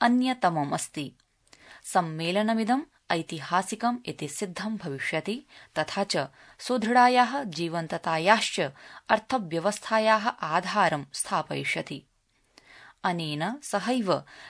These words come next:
कार्यक्रमोऽयं च कृषकाणाम्, आदिवासीनां च कृते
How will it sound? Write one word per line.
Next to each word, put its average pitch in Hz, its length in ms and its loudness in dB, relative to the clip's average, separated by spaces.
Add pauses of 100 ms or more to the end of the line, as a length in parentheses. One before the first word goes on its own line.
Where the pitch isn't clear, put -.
(140)
कार्यक्रमोऽयं 254 960 2
च 247 120 -2
कृषकाणाम्, 175 1040 0 (180)
आदिवासीनां 156 880 0
च 220 100 0
कृते 240 460 -2